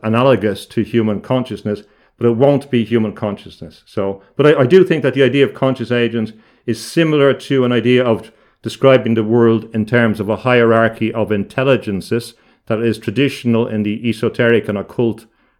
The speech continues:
ideas, whereby we can assume that there are, are, are angels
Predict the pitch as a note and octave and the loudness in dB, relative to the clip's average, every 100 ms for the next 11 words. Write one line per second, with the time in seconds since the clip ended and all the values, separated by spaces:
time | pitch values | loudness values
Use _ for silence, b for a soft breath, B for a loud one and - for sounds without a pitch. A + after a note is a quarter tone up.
0 | - A2 B2+ B2+ G#2 - A#2+ A2 A#2 A2+ | -2 0 4 6 4 2 0 2 2 0
1 | G#2 A2+ A2+ - A2+ A2 B B B - | 2 0 -2 -4 -4 -6 B B B -20
2 | G#2+ A#2 - D3+ E3+ C3+ G#2 G#2 G2 G#2 | -12 -10 -2 2 4 2 0 -2 -2 -2
3 | A2+ A2+ A2+ G#2+ G#2+ - - A2 G2+ A#2+ | 0 0 0 -2 -4 -10 -6 -2 -2 0
4 | A#2+ A#2+ G#2+ G#2+ G#2 G#2 - | 2 2 2 2 0 -2 -8